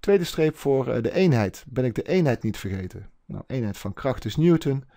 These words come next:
Staat er bij allebei achter. Tweede streep kan er ook onder. Derde streep is, eh, significante cijfers. Nou, die is, eh,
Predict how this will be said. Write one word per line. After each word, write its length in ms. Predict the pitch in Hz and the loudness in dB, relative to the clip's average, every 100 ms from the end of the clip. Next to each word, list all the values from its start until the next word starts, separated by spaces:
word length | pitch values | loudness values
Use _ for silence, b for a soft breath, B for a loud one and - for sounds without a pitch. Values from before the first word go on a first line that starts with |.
| b b b | b b b
Staat 320 | - - 139 | -8 -2 0
er 60 | 110 | 0
bij 120 | 107 | -4
allebei 340 | - 170 113 104 | 2 2 2 -2
achter. 520 | 143 - 123 - - b b b - | -4 -6 -8 -10 -14 b b b -2
Tweede 220 | 131 120 | 2 2
streep 320 | - 104 92 | 0 -4 -6
kan 180 | 101 101 | -4 -2
er 60 | |
ook 220 | 92 117 92 | 0 0 -2
onder. 360 | 87 87 - _ _ _ _ b b b b b | -8 -8 -12 _ _ _ _ b b b b b
Derde 280 | - 180 202 | 0 4 4
streep 400 | - - 107 - - | 2 2 0 0 -6
is, 320 | 117 101 - | -4 -2 -4
eh, 260 | 95 104 104 104 | -8 -8 -8 -8
significante 720 | - 147 120 - - 98 - | -4 -2 -2 -4 -6 -8 -4
cijfers. 640 | 143 156 170 196 - - _ _ | 0 2 0 -4 -6 -14 _ _
Nou, 220 | - 90 | -12 -10
die 160 | 101 123 | -6 -4
is, 140 | 113 | -4
eh, 100 | 117 | -6